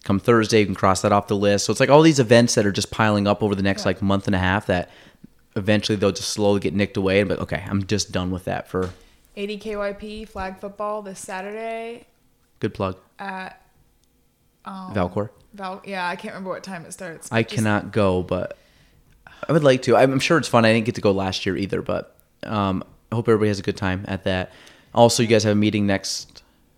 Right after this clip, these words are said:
Speaker 1: no, two Wednesdays from now, which is the same day we have the agent, um,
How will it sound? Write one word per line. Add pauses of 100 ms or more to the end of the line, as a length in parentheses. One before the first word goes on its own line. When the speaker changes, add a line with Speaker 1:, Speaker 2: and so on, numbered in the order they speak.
(140)
Speaker 1:
no,
two
Wednesdays
from
now, (360)
which
is
the
same
day
we
have
the
agent, (120)
um,